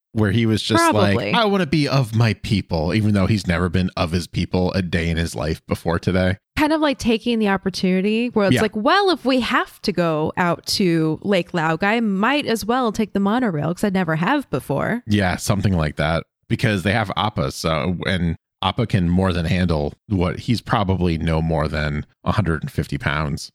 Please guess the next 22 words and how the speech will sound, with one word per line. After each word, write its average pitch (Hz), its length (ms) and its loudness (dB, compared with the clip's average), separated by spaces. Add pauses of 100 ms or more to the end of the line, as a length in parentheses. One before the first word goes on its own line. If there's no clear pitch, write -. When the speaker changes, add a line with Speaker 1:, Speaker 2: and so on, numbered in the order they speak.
(100)
Speaker 1:
I 73 100 -2
would 67 160 -4
think. 73 280 -2
Speaker 2:
True, 208 760 0
but 254 640 -2 (100)
Appa 220 300 0
does 190 180 -4
not 196 220 -2
have 180 180 -2
a 151 60 -4
saddle 220 480 -2
right 139 240 -4
now, 135 220 -2
so 160 100 -8
they 180 100 -2
probably 285 560 0
thought 220 380 -2
the 202 140 0
monorail 196 520 0
was 180 160 -2
a 165 60 -2
safer 165 680 -2